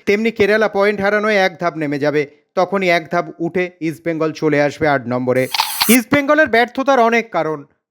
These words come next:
দল গঠন ঠিকমতো না হওয়া, প্রিসিজন কন্ডিশনিংয়ে ঘাটতি, এমন অনেক কারণ নিয়ে আলোচনা হচ্ছে। লাল হলুদের কিংবদন্তি ফুটবলার মনোরঞ্জন ভট্টাচার্য এই কারণগুলিকে বড় করে দেখিয়েছেন। এর পাশাপাশি মনোরঞ্জন আরও একটি কারণকে তুলে ধরলেন, ইস্টবেঙ্গলের দুর্বল রিজার্ভ বেঞ্চও ভোগালো,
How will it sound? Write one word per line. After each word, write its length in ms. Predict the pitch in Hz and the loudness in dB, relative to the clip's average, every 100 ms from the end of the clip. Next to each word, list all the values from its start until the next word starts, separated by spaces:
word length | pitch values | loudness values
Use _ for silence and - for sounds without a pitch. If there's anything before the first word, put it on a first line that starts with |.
| 160 | 0
দল 200 | 220 226 | 2 4
গঠন 280 | 233 233 | 2 2
ঠিকমতো 440 | 208 208 190 214 208 | 0 -2 0 -2 0
না 200 | 196 202 | 0 0
হওয়া, 300 | 196 208 208 - _ | 2 2 0 -4 _
প্রিসিজন 480 | 196 202 202 190 202 | -6 -4 -2 -4 -4
কন্ডিশনিংয়ে 680 | 185 185 180 180 185 175 170 | -4 -4 -4 -4 -4 -2 -2
ঘাটতি, 460 | 151 180 - 190 180 _ _ | 0 -2 -2 -4 -4 _ _
এমন 240 | 214 220 | 0 2
অনেক 300 | 226 226 240 | 2 2 0
কারণ 300 | 240 220 226 | 0 2 2
নিয়ে 160 | 220 240 | 0 0
আলোচনা 480 | 196 185 165 156 147 | 0 0 -4 -6 -6
হচ্ছে। 520 | 147 - 147 143 _ _ | -8 -8 -10 -10 _ _
লাল 220 | 180 190 190 | -2 0 0
হলুদের 340 | 196 190 190 | 0 0 -2
কিংবদন্তি 540 | 202 202 190 196 185 | -2 -2 0 0 -4
ফুটবলার 440 | 180 190 165 190 185 | -6 -6 -2 0 0
মনোরঞ্জন 560 | 180 185 185 185 180 | -2 -2 -2 -2 -4
ভট্টাচার্য 500 | 160 180 185 180 175 | -2 -2 0 -2 -2
এই 240 | 180 175 160 | -2 0 0
কারণগুলিকে 600 | 170 170 165 156 160 170 | 0 0 0 -2 -4 -4
বড় 300 | 135 151 156 | -2 0 0
করে 220 | 151 139 | -2 -4
দেখিয়েছেন। 540 | 131 123 135 127 143 143 - - - | -4 -4 -6 -2 -4 -4 -12 -10 -2
এর 120 | 202 | 0
পাশাপাশি 460 | 214 226 240 233 254 | 2 0 0 -2 -2
মনোরঞ্জন 520 | 226 220 233 233 226 | -2 0 0 0 0
আরও 200 | 208 220 | 2 4
একটি 260 | 214 214 | 2 -2
কারণকে 400 | 220 196 185 165 | -2 -2 0 -4
তুলে 240 | 160 160 139 | -4 -4 -4
ধরলেন, 320 | 143 139 143 139 _ - | -4 -4 -6 -8 _ -2
ইস্টবেঙ্গলের 580 | 190 - 185 190 190 151 | -2 0 0 2 0 0
দুর্বল 380 | 165 151 180 | 0 2 0
রিজার্ভ 340 | 156 160 165 151 | 0 0 0 0
বেঞ্চও 300 | 170 165 165 | -4 -4 -6
ভোগালো, 420 | 127 135 135 139 | -4 -2 -2 -4